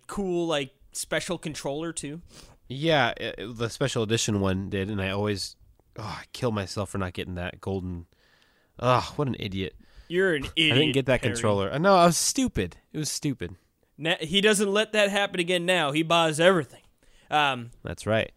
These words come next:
Speaker 2: Hey, I did buy the Fire Emblem, uh, thirty-year thing.
Speaker 1: Oh, did he get it?
Speaker 2: It, dude, it's huge. And it's
Speaker 1: And no cartridge
Speaker 2: heavy.
Speaker 1: to be found.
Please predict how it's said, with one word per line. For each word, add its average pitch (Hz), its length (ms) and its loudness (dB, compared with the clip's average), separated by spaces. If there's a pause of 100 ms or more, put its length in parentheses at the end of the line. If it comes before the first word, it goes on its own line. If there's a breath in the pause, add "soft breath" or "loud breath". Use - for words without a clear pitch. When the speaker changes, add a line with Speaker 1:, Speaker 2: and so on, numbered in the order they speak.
(200 soft breath)
Speaker 2:
Hey, 240 180 4
I 147 120 8
did 180 220 0
buy 180 160 4
the 139 100 -2
Fire 139 360 0
Emblem, 110 380 -2
uh, 87 240 -2 (540)
thirty-year 117 760 2
thing. 110 360 -2
Speaker 1:
Oh, 180 120 2
did 156 160 -2
he 143 60 -4
get 135 180 0
it? - 160 -4 (340)
Speaker 2:
It, - 120 -12
dude, 165 280 0 (100)
it's - 580 -8
huge. 254 680 -4 (800)
And 220 160 4
it's 196 160 2
Speaker 1:
And 143 80 0
no 185 160 4
cartridge 226 420 6
Speaker 2:
heavy. 269 180 10
Speaker 1:
to - 80 2
be 269 120 -2
found. 151 420 -10